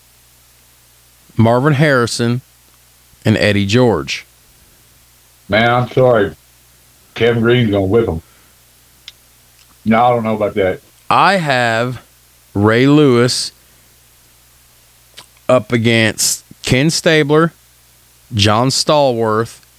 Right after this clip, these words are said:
Speaker 1: and Tony Dorsett. I got
Speaker 2: Ray
Speaker 1: this one.
Speaker 2: Lewis.
Speaker 1: Ray Lewis. Kurt, we're just, Kurt's gonna win this one. I'm just gonna go ahead and say it now. Kurt has Derek Thomas up against Dan Fouts, Dwight Clark,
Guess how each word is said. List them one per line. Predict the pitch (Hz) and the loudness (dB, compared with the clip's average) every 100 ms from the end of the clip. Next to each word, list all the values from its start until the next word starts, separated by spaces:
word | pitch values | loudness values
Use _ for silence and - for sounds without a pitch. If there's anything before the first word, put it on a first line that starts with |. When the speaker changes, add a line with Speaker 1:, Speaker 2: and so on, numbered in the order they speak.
| _ _ | _ _
Speaker 1:
and | 113 101 | -2 0
Tony | 113 107 101 | 0 0 0
Dorsett. | 101 107 - 147 98 - _ _ - | 0 0 0 0 -2 -4 _ _ -4
I | 110 | -2
got | 117 107 | -2 -2
Speaker 2:
Ray | 101 117 | 0 0
Speaker 1:
this | 131 | 2
one. | 151 | 2
Speaker 2:
Lewis. | 135 - | 2 0
Speaker 1:
Ray | 104 104 | -2 0
Lewis. | 110 101 65 - - _ _ _ - - - - - _ _ _ - | 0 0 -2 -8 -14 _ _ _ -20 -20 -20 -20 -20 _ _ _ -10
Kurt, | - 226 233 196 185 _ _ _ _ _ _ _ _ _ _ - | -4 2 4 2 0 _ _ _ _ _ _ _ _ _ _ -4
we're | 113 135 | 0 2
just, | 131 - | 0 -4
Kurt's | - 170 - | -2 -2 0
gonna | 139 113 | -2 0
win | 113 110 | 0 0
this | 101 - | -2 -2
one. | 104 | -2
I'm | 101 | -2
just | 98 - | -2 -2
gonna | |
go | 95 | 0
ahead | 92 87 | 0 0
and | |
say | - 101 95 | -2 -2 -2
it | 69 | -2
now. | 98 90 92 | -2 -2 -4
Kurt | - 190 190 | -2 0 2
has | 160 123 | 0 -2
Derek | 104 104 170 165 - | -4 -2 -2 -4 -8
Thomas | - 147 139 127 117 - - _ - _ _ _ _ - 131 | -6 -4 -4 -4 -6 -10 -18 _ -20 _ _ _ _ -8 -4
up | 127 117 | -2 -4
against | 117 120 120 113 78 - - _ - | -6 -2 0 -2 -4 -12 -16 _ -4
Dan | 110 135 165 | 0 2 2
Fouts, | 156 135 123 120 123 - - - _ _ _ _ _ _ - | 0 0 0 -2 -4 -10 -12 -14 _ _ _ _ _ _ -4
Dwight | 110 110 127 143 - | 0 2 2 0 -2
Clark, | 139 127 120 113 - | 0 2 0 -2 -10